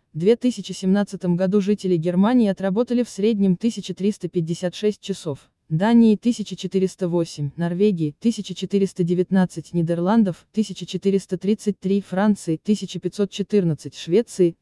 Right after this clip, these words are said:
тысяча шестьсот девять часов. Среди развитых стран наибольшее значение показала Южная Корея –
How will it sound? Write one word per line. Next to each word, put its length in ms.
тысяча 360
шестьсот 380
девять 320
часов. 480
Среди 400
развитых 440
стран 360
наибольшее 500
значение 540
показала 460
Южная 380
Корея – 540